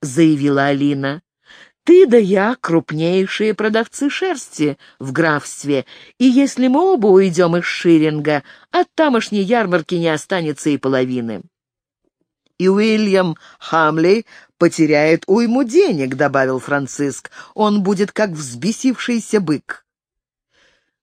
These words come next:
Филипп вздрогнул от отвращения. «Взбесившийся бык» — это как раз то, что из себя представляет Уильям.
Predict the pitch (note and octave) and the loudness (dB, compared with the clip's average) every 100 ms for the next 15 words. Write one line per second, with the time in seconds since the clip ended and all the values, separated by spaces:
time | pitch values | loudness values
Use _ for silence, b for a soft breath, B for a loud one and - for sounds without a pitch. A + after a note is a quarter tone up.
0 | _ _ _ - G3 G3+ F#3+ E3 C3 A#2+ | _ _ _ -6 0 0 -2 -6 -10 -2
1 | D#3+ F3+ F3 E3 F3 E3+ b b _ D3 | 2 4 2 0 -2 -2 b b _ -4
2 | - D3 C3 C#3+ - - D#3 C#3+ C#3+ C3 | -2 -4 -4 -4 -6 -6 -2 -2 -4 -6
3 | A#2+ A#2+ _ - A2+ G#2 G2+ C#3 - - | -8 -10 _ -20 -16 -16 -8 -6 -6 -6
4 | A3+ G#3 - G3 F#3 - D3+ A#2+ A2+ C4 | -6 -6 -6 -6 -6 -4 -6 -4 0 0
5 | G#3 - - - b b b b - F3 | 0 -8 -16 -16 b b b b -2 -2
6 | F3+ D#3+ D#3 - D3 - - - D#3+ E3+ | -2 -4 -6 -6 -6 -6 -14 -2 2 4
7 | D3 B B - - D#3 C#3 - C#3 C#3 | 0 B B -12 -2 0 0 -4 -2 -2
8 | C#3+ C3+ B2+ - C3 B2+ B2+ B2+ - b | -2 -6 -8 -6 -4 -2 -2 -2 -6 b
9 | b C3 C#3 C3 C3 A#2+ B2+ A#2+ A2 | b -6 -4 -2 -4 -6 -6 -6 -8